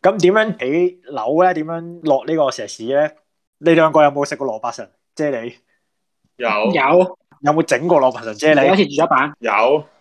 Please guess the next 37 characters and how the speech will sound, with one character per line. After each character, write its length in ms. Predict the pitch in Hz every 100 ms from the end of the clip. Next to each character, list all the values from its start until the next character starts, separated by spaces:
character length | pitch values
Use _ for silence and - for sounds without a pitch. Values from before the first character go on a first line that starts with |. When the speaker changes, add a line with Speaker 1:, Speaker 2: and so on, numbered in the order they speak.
| _ _ _ _
Speaker 1:
下？ 80 | - 247 -
絕 100 | 185
咗 100 | 208
版 140 | -
咩？ 80 | 247 302 _ _ _ _ _ _ _ _
Speaker 3:
好 80 | - 160 294
似 100 | 254
係， 220 | 190 156
唔 80 | 151
係， 180 | 151 160
唔 120 | 175
係 180 | 156 147
你 60 | 170
哋 120 | 175
講 180 | 147 190
咩 120 | 220
話 160 | 196 151
買 200 | 127 143
唔 100 | 131
到 160 | 120 135
嘛， 120 | 151
而 100 | 113
家？ 260 | 120 123 _ _ _ _ _ _ _ _ _
Speaker 1:
哦， 80 | 170
係 140 | 147
咩？ 100 | 147
Speaker 3:
我 40 | 262
之 120 | 208
後 80 | 196
Google 260 | 180 170
下， 280 | 127 120 120 _ _
戴 120 | - 165
返 140 | 185
個 80 | 151
頭 80 | 131
盔 160 | 156
先。 280 | 156 156 143